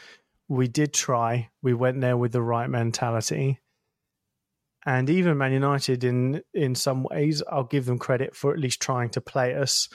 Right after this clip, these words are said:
and not completely try and kick us and stuff like, uh, Aston Villa did the other day,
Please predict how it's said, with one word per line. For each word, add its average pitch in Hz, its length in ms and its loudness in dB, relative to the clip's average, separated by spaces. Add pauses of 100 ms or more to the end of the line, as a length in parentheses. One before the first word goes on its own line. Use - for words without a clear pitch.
(260)
and 120 240 -2
not 120 260 -2
completely 131 480 -2
try 117 260 -2
and 110 100 -6
kick 120 240 -4
us 113 260 0
and 120 160 -2
stuff - 320 -4
like, 127 320 -2
uh, 120 240 0
Aston 131 320 -2
Villa 127 220 0
did 139 180 -4
the 151 80 -2
other 143 160 -2
day, 139 320 0